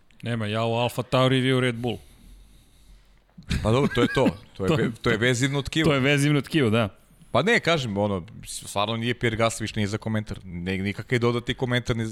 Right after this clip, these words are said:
Speaker 2: ono, to, to je to. Il, il, il nismo očekivali da Pierre Gasly kupi neke
Speaker 1: Pobednička postolja?
Speaker 2: Pa
Speaker 1: Pa
Speaker 2: da.
Speaker 1: jesmo.
Speaker 2: Pa to je
Speaker 1: Svakako
Speaker 2: to.
Speaker 1: jesmo.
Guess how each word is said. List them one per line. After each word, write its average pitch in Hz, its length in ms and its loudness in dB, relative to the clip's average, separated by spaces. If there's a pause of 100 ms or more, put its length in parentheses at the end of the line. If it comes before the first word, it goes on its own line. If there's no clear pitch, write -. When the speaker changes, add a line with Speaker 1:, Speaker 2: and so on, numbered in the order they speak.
Speaker 2:
ono, 113 240 -6
to, - 240 -8
to 104 180 -2
je 98 60 2
to. 107 300 -2 (1040)
Il, 117 260 -2
il, 120 220 2
il 117 140 2
nismo 139 280 0
očekivali 156 460 0
da 127 80 2
Pierre 131 260 0
Gasly 131 280 0 (260)
kupi 127 340 -2
neke 98 500 -2 (760)
Speaker 1:
Pobednička 156 440 0
postolja? 151 460 0
Speaker 2:
Pa 139 280 2
Speaker 1:
Pa - 100 2
Speaker 2:
da. 208 60 2
Speaker 1:
jesmo. 135 420 0 (120)
Speaker 2:
Pa - 120 -8
to - 180 -2
je 185 80 4
Speaker 1:
Svakako 131 220 2
Speaker 2:
to. 135 120 4
Speaker 1:
jesmo. 110 300 0